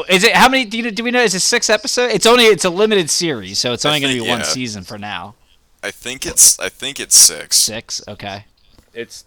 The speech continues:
Speaker 3: whatever it is, it's not enough.
Speaker 2: Very true.
Speaker 3: Um, they, they should, they should just abandon all their Star Wars plans and just,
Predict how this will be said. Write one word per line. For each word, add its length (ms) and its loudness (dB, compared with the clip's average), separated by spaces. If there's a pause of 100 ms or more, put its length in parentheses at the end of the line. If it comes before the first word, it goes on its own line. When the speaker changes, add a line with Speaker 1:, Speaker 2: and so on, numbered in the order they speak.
(220)
Speaker 3:
whatever 380 -2
it 60 -2
is, 160 -2
it's 180 -16
not 160 -10
enough. 400 -18 (1040)
Speaker 2:
Very 340 -16
true. 380 -16 (720)
Speaker 3:
Um, 380 -16 (200)
they, 180 -6
they 100 -2
should, 240 -16
they 120 -2
should 140 -18
just 160 -10
abandon 560 -6
all 160 -6
their 140 -10
Star 280 -10
Wars 220 -8
plans 400 -10
and 100 -18
just, 260 -20